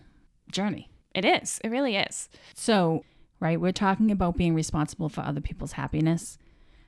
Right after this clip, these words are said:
Speaker 1: You need to accept that you're not responsible for other people's happiness.
Speaker 2: W-, with this expectation in particular.
Speaker 1: Well, with, yes, but I think,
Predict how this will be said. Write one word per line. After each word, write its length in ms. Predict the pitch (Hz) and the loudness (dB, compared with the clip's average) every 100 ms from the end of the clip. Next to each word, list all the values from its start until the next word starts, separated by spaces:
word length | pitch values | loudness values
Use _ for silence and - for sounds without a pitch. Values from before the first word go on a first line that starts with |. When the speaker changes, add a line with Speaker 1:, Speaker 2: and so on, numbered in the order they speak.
| _ - | _ 0
Speaker 1:
You 180 | 202 208 | 6 8
need 260 | 240 240 | 8 6
to 220 | - 202 - | 4 0 0
accept 800 | - - - 175 123 - - - - - - - | -4 -6 -2 0 -2 -4 -14 -16 -18 -20 -18 -6
that 200 | 160 - | -2 0
you're 160 | 180 | 2
not 340 | 196 190 170 - | 4 4 4 2
responsible 800 | 185 - 160 156 160 151 117 - _ _ - | -2 0 0 0 -2 -4 -6 -10 _ _ -6
for 140 | 175 | -2
other 160 | 139 151 | 0 -2
people's 320 | - 165 - | -4 -8 -8
happiness. 580 | 165 151 - - - - - - | -6 -6 -6 -10 -12 -16 -16 -10
Speaker 2:
W-, 160 | 214 - | -8 -2
with 220 | 254 214 | -2 0
this 240 | 269 349 233 | 0 0 0
expectation 680 | 185 - 185 190 165 180 160 | -2 -4 -8 -6 -6 -6 -8
in 100 | 160 | -10
particular. 500 | - - - 196 196 | -12 -12 -10 -2 4
Speaker 1:
Well, 180 | 208 214 | 6 6
with, 220 | 262 - - - _ _ | 4 2 -8 -20 _ _
yes, 420 | - 226 175 - - | 2 4 4 2 0
but 140 | 196 | 6
I 80 | 202 | 6
think, 280 | 285 262 | 6 4